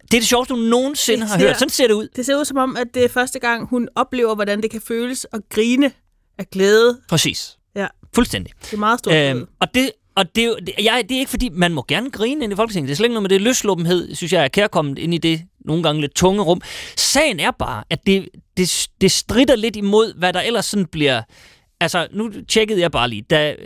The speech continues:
Speaker 1: da, øh, Inger Støjberg fik sin dom, så, øh, skrev, øh, Pia Olsen Dyhr et meget langt oplæg på, øh, på, øh, Facebook, og skriver, at det er virkelig, virkelig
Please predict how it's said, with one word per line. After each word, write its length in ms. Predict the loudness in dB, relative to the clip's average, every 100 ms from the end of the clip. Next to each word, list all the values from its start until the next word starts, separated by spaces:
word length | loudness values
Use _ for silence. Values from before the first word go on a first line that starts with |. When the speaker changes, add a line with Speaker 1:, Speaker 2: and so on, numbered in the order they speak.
| -6
Speaker 1:
da, 260 | -4 -2 -4
øh, 280 | -6 -6
Inger 140 | -4 -2
Støjberg 340 | 0 0 -2
fik 220 | -4 -4
sin 180 | -2 -2
dom, 240 | -4 -6 -8 -14
så, 460 | -6 2 2 2 0
øh, 460 | -2 -2 -2 -4
skrev, 340 | -4 0 0 -2 _ _ _ -10
øh, 400 | -8 -6 -8 -10 -14 -16 -16 -16 _ _ _
Pia 140 | 0
Olsen 180 | 2 0
Dyhr 180 | -2 -2
et 140 | -2 -2
meget 240 | -2 -2
langt 380 | -6 -8 -14 -18 _ _ _ _ -6
oplæg 440 | -4 -6 -8 -10 -6
på, 380 | 0 0 -2 -12
øh, 80 | -14 -16
på, 240 | -12 -12 -12
øh, 260 | -14 -14 -2
Facebook, 320 | -2 -2 -16 _ _ -20 -20 _
og 120 | -4 0
skriver, 200 | 2 2
at 100 | 2
det 160 | 2
er 240 | 2 0 0
virkelig, 360 | 0 -4 -20 _ _ -4
virkelig 480 | 0 0 -2 -14